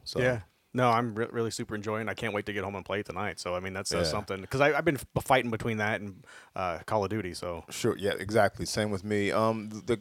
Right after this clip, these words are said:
Speaker 1: the crazy thing, though, too, I find myself feeling like lately, um, over the last couple of months, there's been games I've been trying to finish or go back to. Like, "Okay, I need to get further in this game, to get further in this game," like Borderlands three and so on. And I'm kind of making myself play them so I can, like,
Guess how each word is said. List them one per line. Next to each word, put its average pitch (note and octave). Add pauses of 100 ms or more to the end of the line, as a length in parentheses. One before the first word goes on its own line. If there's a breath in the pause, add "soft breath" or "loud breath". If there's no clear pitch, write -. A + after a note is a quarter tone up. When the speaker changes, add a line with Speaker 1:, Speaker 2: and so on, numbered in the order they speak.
Speaker 1:
the A#2
crazy E3+
thing, A2+
though, G#2+
too, D3+
I A2
find A2+
myself G#2+
feeling G#2+
like G2+ (360 loud breath)
lately, D#3+
um, A#2
over A2
the G#2+
last A2
couple -
of G#2
months, G#2+
there's G2+
been F#2+
games G2+
I've G2
been F2+
trying F#2
to E2
finish F#2+
or E2
go F2
back F2+
to. G#2+
Like, F2
"Okay, -
I F#2
need G#2
to F#2
get F#2
further F2+
in E2+
this E2+
game, F2
to E2
get -
further F#2
in D#2
this E2+
game," D#2+
like E2
Borderlands F2
three G2+
and F#2+
so G#2+
on. A2 (600 loud breath)
And G#2
I'm G2+
kind C3
of A2
making G#2
myself C3
play B2+
them B2+
so A2+
I G#2
can, G2
like, F#2